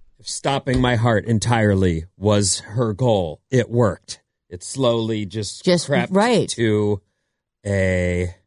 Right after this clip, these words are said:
Speaker 1: off. It's off.
Speaker 2: Mm.
Speaker 1: My heart stopped. Great job.
Speaker 2: Yeah, really good job.
Speaker 1: Let's get this going
Speaker 2: Let's,
Speaker 1: again.
Speaker 2: let's just, well, look, come on. Let's, should we do some calisthenics?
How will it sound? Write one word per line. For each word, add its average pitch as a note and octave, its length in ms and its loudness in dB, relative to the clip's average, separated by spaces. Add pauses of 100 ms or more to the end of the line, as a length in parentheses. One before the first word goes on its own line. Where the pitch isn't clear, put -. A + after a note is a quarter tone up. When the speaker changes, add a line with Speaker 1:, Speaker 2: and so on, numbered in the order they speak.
(1400)
Speaker 1:
off. C#3 360 -4 (200)
It's - 160 -4
off. E2+ 340 -6
Speaker 2:
Mm. G#2+ 280 -8 (120)
Speaker 1:
My F2 100 -16
heart F#2 220 -6
stopped. D2+ 380 -18 (880)
Great E2+ 180 -10
job. C#2 200 -20 (280)
Speaker 2:
Yeah, C#3+ 220 -2 (120)
really D3+ 260 2
good B2+ 160 -2
job. A#2+ 280 -10 (200)
Speaker 1:
Let's G2 200 -8
get G2 160 -8
this - 180 -6
going D3+ 180 0
Speaker 2:
Let's, D#3+ 100 -8
Speaker 1:
again. C#3+ 120 0
Speaker 2:
let's D3 200 0
just, - 320 -4
well, D3 120 2
look, C3 160 -2
come D3+ 120 -2
on. D3 180 2
Let's, A#2+ 160 -2
should F3+ 120 -2
we D#3+ 60 0
do F#3 160 -4
some G#3 180 -6
calisthenics? E3+ 680 -4